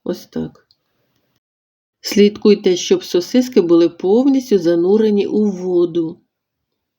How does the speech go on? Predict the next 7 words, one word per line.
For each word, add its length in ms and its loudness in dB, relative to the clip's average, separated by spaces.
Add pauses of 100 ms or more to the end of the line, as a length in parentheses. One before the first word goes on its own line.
(1200)
Після 380 2
цього 520 2
їх 240 -2
потрібно 460 -2
ще 260 -4
трішки 520 0
проварити. 1000 -2